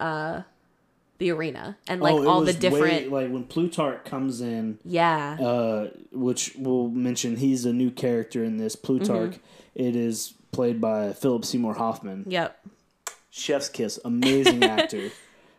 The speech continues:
Speaker 2: Um,
Speaker 1: Yeah, he's very
Speaker 2: he's
Speaker 1: good.
Speaker 2: the new game designer, and he creates this extremely elaborate clock-like thing. L-, I
Speaker 1: Oof.
Speaker 2: love that concept. It's
Speaker 1: Yeah.
Speaker 2: so cool.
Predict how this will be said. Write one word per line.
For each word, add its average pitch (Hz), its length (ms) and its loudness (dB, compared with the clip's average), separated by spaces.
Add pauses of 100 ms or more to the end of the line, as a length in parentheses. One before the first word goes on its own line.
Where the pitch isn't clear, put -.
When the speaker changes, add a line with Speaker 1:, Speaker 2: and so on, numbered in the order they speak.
Speaker 2:
Um, 110 720 -6 (1600)
Speaker 1:
Yeah, 175 200 -2
he's 214 240 -2
very 165 160 4
Speaker 2:
he's 156 100 2
Speaker 1:
good. 156 120 4
Speaker 2:
the - 20 6
new 143 200 2
game 131 300 2
designer, 110 560 -2
and 110 220 -4
he 120 480 0 (100)
creates 117 320 -6
this - 260 -8
extremely 127 680 -4
elaborate 113 760 -4
clock-like 113 760 -6
thing. 107 400 -6 (340)
L-, 143 180 -2
I 165 140 4
Speaker 1:
Oof. 165 160 4
Speaker 2:
love 165 380 4
that 139 220 2
concept. 120 800 -4
It's 190 120 -4
Speaker 1:
Yeah. 160 240 2
Speaker 2:
so 165 580 0
cool. 117 520 0